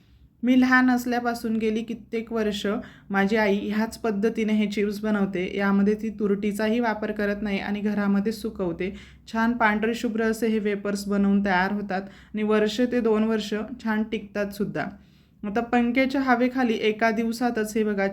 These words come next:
छान असे माझे हे चिप्स इथे सुकलेत. आणि अजून एक महत्त्वाची टीप, हे चिप्स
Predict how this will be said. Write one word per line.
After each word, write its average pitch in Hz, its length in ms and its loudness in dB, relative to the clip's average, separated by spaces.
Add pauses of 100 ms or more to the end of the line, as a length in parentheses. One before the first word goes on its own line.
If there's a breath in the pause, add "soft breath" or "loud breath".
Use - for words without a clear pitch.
छान 208 260 -2
असे 214 220 -2
माझे 208 260 0
हे 208 120 2
चिप्स 208 360 -4
इथे 208 200 -2
सुकलेत. 196 440 -2 (880 loud breath)
आणि 214 200 -6
अजून 240 300 0
एक 294 200 -2
महत्त्वाची 254 560 2
टीप, 196 340 -2 (300 soft breath)
हे 262 120 0
चिप्स 269 400 -4